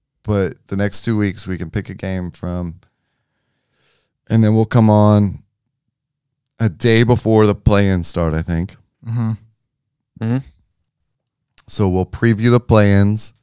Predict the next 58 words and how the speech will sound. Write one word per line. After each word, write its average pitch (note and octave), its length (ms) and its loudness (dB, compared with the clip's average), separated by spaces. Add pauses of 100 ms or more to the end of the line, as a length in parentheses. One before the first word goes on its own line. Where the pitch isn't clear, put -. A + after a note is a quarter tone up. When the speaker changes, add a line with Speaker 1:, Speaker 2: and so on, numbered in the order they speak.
(140)
Speaker 1:
and G#2+ 120 -2
we'll F2 100 0
talk F#2 300 -2
about F2+ 400 -4 (800)
one F2+ 280 0
last E2+ 300 -4
pick - 160 -10
game - 320 -16 (1600)
for G2 100 -10
the F2 80 -6
season. - 380 -16 (360)
Speaker 2:
We'll D#3 120 -2
set E3 160 -4
aside B2 320 -6
some G#2+ 140 -14
time G#2+ 220 -8
for G#2+ 160 -16
lowered G#2 220 -4
expectations, F#2 760 -8
too, G2 160 -8
because F2+ 540 -12
it'll A2+ 140 -8
be B2 100 -4
the A2 140 -6
end G#2 80 -8
of F2+ 80 -10
the F#2+ 60 -10
season. - 200 -8
Speaker 1:
We C3 80 4
have A2+ 280 2
to. - 140 -14 (120)
Speaker 2:
Yeah, G#2 260 -10
it'll D2 100 -8
be C#3 120 -2
Speaker 1:
We D3 80 0
Speaker 2:
the - 0 -
Speaker 1:
have C3 80 2
Speaker 2:
end B2+ 60 -4
of B2 40 -4
the A#2 60 -6
season. A#2 380 -6
We A2 100 -6
have A2+ 180 -8
to F#2 240 -8
Speaker 1:
We A#2+ 100 -6
have A#2 80 -4
to G#2+ 80 -8
wrap G2 280 -4
it G2 60 -4
up. B2+ 280 -6
Speaker 2:
Yeah. - 160 -12 (680)
We C3 80 -2
gotta B2+ 120 2
look B2 140 -6
at A2 60 -6
the A#2 120 -4
over-unders G2+ 680 -2
and E2+ 220 -8